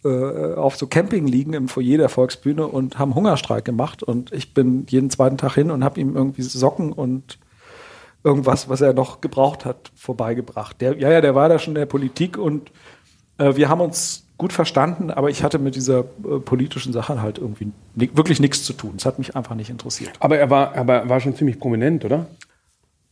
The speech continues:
Speaker 1: Ähm, er war prominent, aber weltberühmt in Ostdeutschland.
Speaker 2: Ja.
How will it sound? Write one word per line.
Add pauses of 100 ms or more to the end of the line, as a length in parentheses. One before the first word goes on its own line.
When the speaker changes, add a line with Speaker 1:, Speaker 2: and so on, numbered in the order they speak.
(140)
Speaker 1:
Ähm,
er
war
prominent,
aber
weltberühmt
in
Ostdeutschland.
Speaker 2:
Ja.